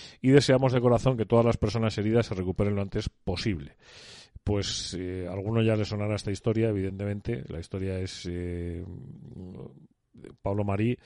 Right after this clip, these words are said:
eh, jugador del Monza, mm, que ayer fue, eh, agredido en un, en un supermercado, eh, mientras, en Milán, mientras estaba, eh, pues, básicamente lo que hace la gente en los supermercados, que es hacer la compra.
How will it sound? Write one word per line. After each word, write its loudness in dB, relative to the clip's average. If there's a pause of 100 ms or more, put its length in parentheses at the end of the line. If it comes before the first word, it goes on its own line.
(460)
eh, -4
jugador 2
del 2
Monza, 4 (180)
mm, -2
que -2
ayer 4
fue, 2 (560)
eh, -4
agredido 6
en 2
un, -2
en -4
un 2
supermercado, 0 (160)
eh, -4
mientras, -6
en -6
Milán, 2
mientras -4
estaba, -2 (460)
eh, -4
pues, -6
básicamente -4
lo 0
que -4
hace -4
la -4
gente -6
en -2
los -2
supermercados, -2
que -2
es -2
hacer -4
la -6
compra. -4